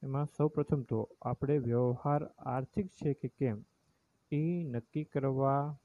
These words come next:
માટે થઈ અને વ્યવહારને બે સવાલ પૂછવા પડે. આપણે વ્યવહાર વાંચીએ તો એ વ્યવહાર વાંચ્યા પછી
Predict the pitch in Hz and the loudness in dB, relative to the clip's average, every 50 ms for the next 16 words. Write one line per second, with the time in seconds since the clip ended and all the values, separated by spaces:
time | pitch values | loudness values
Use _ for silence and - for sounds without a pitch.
0 | - 131 123 120 117 117 120 - - 135 131 - _ - - 151 110 98 - _ | -16 -14 -10 -8 -6 -6 -6 -4 -4 -4 -4 -4 _ -2 0 0 0 0 -4 _
1 | _ - _ _ _ - - _ - - _ _ _ _ _ _ - 139 139 139 | _ -20 _ _ _ -18 -18 _ -20 -20 _ _ _ _ _ _ -6 -4 -2 -2
2 | 143 147 151 156 160 156 135 123 117 117 - 117 117 123 131 131 127 - - 147 | 0 0 -2 -4 -6 -8 -10 -10 -6 -2 0 2 4 4 2 2 0 -2 0 0
3 | 147 147 147 147 147 147 143 147 147 151 - - - - - 143 139 147 147 139 | 0 0 0 -2 -2 -2 -2 -2 -2 -4 -6 -10 -12 -16 -10 -4 0 2 2 0
4 | - - 131 123 113 107 - 135 127 - - 113 95 98 - 123 120 117 113 - | 0 -4 -2 -2 -2 -2 -4 -6 -8 -8 -10 -14 -14 -12 -10 -8 -8 -8 -10 -16
5 | _ _ _ _ _ _ _ _ _ _ _ _ _ _ _ - 120 120 117 113 | _ _ _ _ _ _ _ _ _ _ _ _ _ _ _ -14 -12 -10 -6 -4
6 | 117 117 120 120 127 131 131 127 123 143 165 160 - 123 110 107 - 131 - - | -2 -2 -2 0 0 -2 -2 -2 -2 -4 -4 -4 -6 -8 -6 -6 -8 -12 -12 -8
7 | 123 117 110 110 113 117 120 127 135 135 139 135 123 117 117 117 - 131 123 - | -6 -6 -4 -2 -2 -2 -2 -2 -2 -2 -2 -2 -4 -6 -6 -6 -6 -6 -6 -4
8 | - 117 - - - 110 113 143 | -6 -8 -8 -8 -12 -12 -12 -12